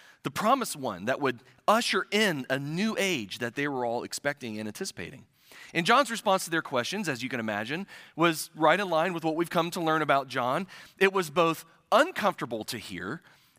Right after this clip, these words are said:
and pointed toward another person, pointed beyond himself.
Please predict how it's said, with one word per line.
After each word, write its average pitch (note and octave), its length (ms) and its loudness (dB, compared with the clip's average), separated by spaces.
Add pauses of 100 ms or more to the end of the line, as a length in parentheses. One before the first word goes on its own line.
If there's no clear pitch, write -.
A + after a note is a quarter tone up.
(140)
and F#3 240 0 (140)
pointed A3 460 0
toward C3 480 -2 (420)
another C3 440 0 (140)
person, - 420 -6 (380)
pointed F3 320 0
beyond A#2+ 360 -2
himself. G2 640 -12